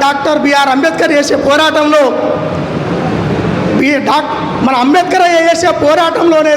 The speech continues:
తక్కువ మంది ఉన్నారు, గాంధీ చేసే పోరాటంలో ఎక్కువ మంది ఉన్నారు. ఇవాళ వర్గీకరణ వ్యతిరేక పోరాటంలో మాలలం తక్కువగా ఉన్నాం, మిగిలిన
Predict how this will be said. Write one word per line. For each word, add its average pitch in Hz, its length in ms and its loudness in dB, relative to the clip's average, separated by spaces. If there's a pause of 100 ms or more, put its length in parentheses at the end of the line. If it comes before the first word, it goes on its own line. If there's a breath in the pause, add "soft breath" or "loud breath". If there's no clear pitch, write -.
(120)
తక్కువ 320 320 0
మంది 311 200 2
ఉన్నారు, 277 280 2 (880)
గాంధీ 311 380 2
చేసే 311 240 0 (120)
పోరాటంలో 285 520 0
ఎక్కువ 262 240 0
మంది 247 180 0
ఉన్నారు. - 200 -2 (1000)
ఇవాళ 320 240 2 (560)
వర్గీకరణ 349 640 2 (100)
వ్యతిరేక 339 360 0 (160)
పోరాటంలో 359 600 2 (680)
మాలలం 339 400 2 (100)
తక్కువగా 349 420 0
ఉన్నాం, 311 220 2 (1040)
మిగిలిన 330 300 2